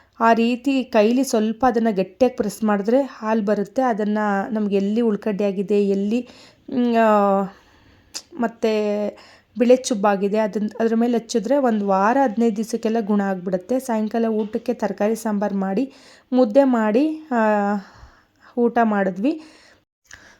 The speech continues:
ಹೋದ, ಹೋದ್ಸಲಿ ಹಾಕಿದ ವಿಡಿಯೋಗೆ ಸ್ವಲ್ಪ ಜನ ಜಾಸ್ತಿ ಇಷ್ಟಪಟ್ಟಿದ್ರಿಂದ ಈ ಥರ ಕ್ರಿಸ್ಟಲ್ ಬೀಡ್ಸ್‌ದು ಲೈಟ್ ವೇಟ್ ಕಾನ್ಸೆಪ್ಟ್ ಇಷ್ಟಪಟ್ಟಿದ್ರಿಂದ ಇದಕ್ಕೆ ಆ್ಯಡ್ ಮಾಡಿದ್ದೀನಿ. ಸ್ವಲ್ಪ ವಿಡಿಯೋ ಇತ್ತು.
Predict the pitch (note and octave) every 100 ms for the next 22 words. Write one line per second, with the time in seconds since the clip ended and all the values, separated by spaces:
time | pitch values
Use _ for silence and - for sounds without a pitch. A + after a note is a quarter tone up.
0 | - C#4 D4 D4 A#4 B3 B3+ B3+ C#4+ C4+
1 | C4 B3+ A3 A3+ A3+ A#3 B3 A#3+ G#3+ A#3
2 | A3+ A3 G3+ G#3+ A3 A3 A3+ G#3 A3+ -
3 | B3+ - A#3 A3+ G#3+ G#3 G3+ G3+ G#3 G#3
4 | G3+ G#3 G#3 G#3 - A3+ A3 G3+ F#3+ G3
5 | - _ A#3+ C#4 A4 A3+ G#3 G3+ G#3+ G#3
6 | G#3+ G3 G3+ - G#3+ - A3 G#3+ G3 F#3
7 | G3 F#3+ G#3 G#3 G3 F#3 G3+ F#3 F#3+ F#3+
8 | G3 F#3 F3+ F#3+ A3 A3 G3+ F#3+ F3+ G3
9 | G3 G3 F#3 F#3 - D#4